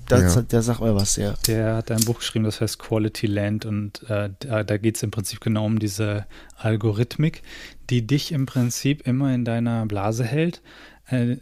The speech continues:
Speaker 3: also diese Social Bubble, kennt, habt ihr vielleicht schon mal gehört? Also einfach diese,
Speaker 2: Ja.
Speaker 3: hm? Diese Blase, in der man sozusagen
Speaker 2: Dein
Speaker 3: lebt.
Speaker 2: Kosmos, so, ja.
Speaker 3: Deine Realität,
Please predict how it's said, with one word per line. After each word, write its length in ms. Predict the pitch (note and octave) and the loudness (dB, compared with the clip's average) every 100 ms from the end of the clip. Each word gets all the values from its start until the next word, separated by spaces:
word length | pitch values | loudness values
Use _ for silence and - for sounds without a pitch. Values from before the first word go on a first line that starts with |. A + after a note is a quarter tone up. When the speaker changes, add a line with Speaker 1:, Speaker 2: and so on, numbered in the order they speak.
| - _ | -8 _
Speaker 3:
also 220 | - A2 G#2+ | -2 0 0
diese 260 | G#2 G#2 | 0 -2
Social 420 | - - A#2+ - | -2 0 0 0
Bubble, 340 | B2+ C3 D3 D3 | 0 0 0 0
kennt, 300 | - A#2 A#2+ | 0 -2 0
habt 240 | A#2+ - | -6 -2
ihr 140 | A2+ A#2 | -2 -2
vielleicht 300 | - A2+ - | -4 -4 -2
schon 80 | |
mal 80 | A2+ | -2
gehört? 440 | A2 F#2+ C3 - - _ - - - | 0 0 -2 -2 -14 _ -20 -20 -8
Also 260 | A2+ G2+ G#2+ - | -6 -6 -8 -4
einfach 280 | A2 - - | -4 -2 -4
diese, 300 | A2 G#2 G#2 | 4 4 4
Speaker 2:
Ja. 40 | G#2+ - | -2 -2
Speaker 3:
hm? 120 | C3+ - - - - | -2 -4 -16 -18 -18
Diese 160 | - | -16
Blase, 380 | G#2+ G#2+ A#2+ A#2+ | -6 -2 0 2
in 80 | A#2 | 0
der 140 | A#2 | 2
man 140 | A2 G#2+ | 0 -2
sozusagen 320 | G#2 - G#2 | -4 0 2
Speaker 2:
Dein 60 | G#2+ | 4
Speaker 3:
lebt. 80 | G#2+ | 6
Speaker 2:
Kosmos, 580 | - G2 F#2+ - - | 6 4 4 2 -2
so, 220 | - D#2 F2 | 0 2 2
ja. 160 | F2+ - | 0 -2
Speaker 3:
Deine 300 | A2+ A2 G#2 | -2 0 2
Realität, 600 | G#2 G#2 - A#2+ C3 - | 0 0 0 0 0 -2